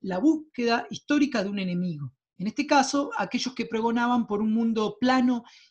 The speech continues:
y sin fronteras. Es decir, que ahí es donde empieza a encontrar el fundamento realista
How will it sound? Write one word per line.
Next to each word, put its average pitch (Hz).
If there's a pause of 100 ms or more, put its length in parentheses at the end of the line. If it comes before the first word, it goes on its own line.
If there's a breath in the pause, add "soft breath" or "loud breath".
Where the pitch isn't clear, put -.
y 202
sin 220
fronteras. 220 (420 soft breath)
Es -
decir, 339
que 320
ahí 339
es 277
donde 285
empieza 277
a 202
encontrar 202 (120)
el 185
fundamento 202
realista 233